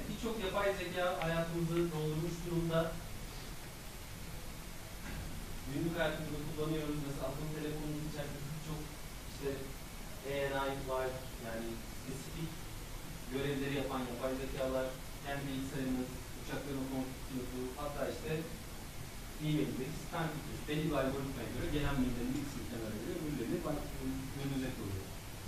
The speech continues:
Ya da Google Search'ün bir kendine ait algoritması var, orada bir yapay zeka var. Google Translate artık işte, e, Fransızca,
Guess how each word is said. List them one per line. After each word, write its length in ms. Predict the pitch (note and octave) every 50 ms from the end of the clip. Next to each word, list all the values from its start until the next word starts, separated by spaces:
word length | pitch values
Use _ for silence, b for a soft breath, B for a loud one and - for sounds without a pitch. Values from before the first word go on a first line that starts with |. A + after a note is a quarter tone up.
| - -
Ya 60 | - C#3
da 60 | D#3 D#3+ E3
Google 240 | F3 E3+ F3 F3 E3
Search'ün 320 | D#3+ D#3 D#3+ D3+ D3+ E3 E3+ D#3+
bir 80 | - -
kendine 300 | D#3 C#3+ C3+ C3+ C#3 C#3+ C#3 C#3
ait 140 | C#3 C3+ C3+ C3
algoritması 520 | B2+ B2+ C3 C3+ C3+ C3+ C3+ C3 B2 B2+ B2+ B2
var, 100 | B2 B2 B2
orada 140 | B2 B2 A#2+ A#2+
bir 80 | A#2+ A#2+ A#2
yapay 180 | - A#2+ A#2+ A#2 A2+ G#2+
zeka 220 | - - G#2 G#2+ G#2 -
var. 120 | - - - - - - - - - -
Google 240 | C#3 D3 E3 F#3+ F#3 -
Translate 500 | - E3+ E3+ E3 D#3+ E3 E3 E3 E3 D#3 D3 D3+
artık 220 | D3 D3+ D3 - - - -
işte, 160 | - D3 D3 C#3+ C#3+ C#3+ C#3+ - - - - - - - - - - - A#2+
e, 40 | A#2+ A#2+ A#2+ A#2 A#2 A2+ A2+ A2+ A2+ A2+ A2+ A2+ -
Fransızca, 600 | - C#3 C#3 C#3+ D3 D3 D3 C#3 C3+ C3+ C3+